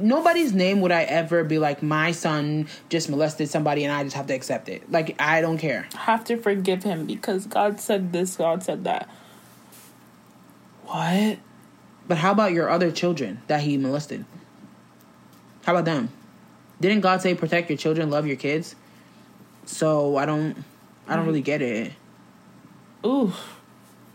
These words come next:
Speaker 2: The wickedness,
Speaker 1: And it's like,
Speaker 2: bruh.
Speaker 1: yo, if God came, like, if Jesus came back to life and saw you fools and gremlins doing what you're doing, he would be very confused.
Speaker 2: <laughs>
Speaker 1: He'd be
Speaker 2: No,
Speaker 1: like,
Speaker 2: like,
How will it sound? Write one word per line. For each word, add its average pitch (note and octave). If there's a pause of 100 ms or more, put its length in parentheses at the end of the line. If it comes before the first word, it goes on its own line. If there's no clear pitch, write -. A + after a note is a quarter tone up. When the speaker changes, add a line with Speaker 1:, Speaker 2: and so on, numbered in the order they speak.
(600)
Speaker 2:
The D3
wickedness, F3+
Speaker 1:
And F4+
it's D#4+
like, C#4+
Speaker 2:
bruh. F3+
Speaker 1:
yo, A3+
if E3
God A3
came, G#3
like, D3+
if D3
Jesus A3
came A#3+
back D3+
to F3
life C#3+
and D3+
saw D3
you E3
fools D#3+
and C#3+
gremlins D#3+
doing D3+
what D#3
you're C#3
doing, C#3+ (600)
he G#3+
would C4+
be C4+
very F#3
confused. D3+
Speaker 2:
<laughs> -
Speaker 1:
He'd A#3+
be B3
Speaker 2:
No, C4
Speaker 1:
like, A#3+
Speaker 2:
like, G#3